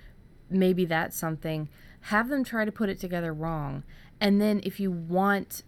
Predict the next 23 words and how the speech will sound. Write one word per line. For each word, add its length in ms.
one 480
person 600
at 160
the 140
end 200
when 100
they're 140
meeting 400
somebody 480
and, 180
and 280
they 120
meet 260
that 180
one 200
person 380
that 100
you're 100
talking 400
about 220
in 60
the 60
question, 540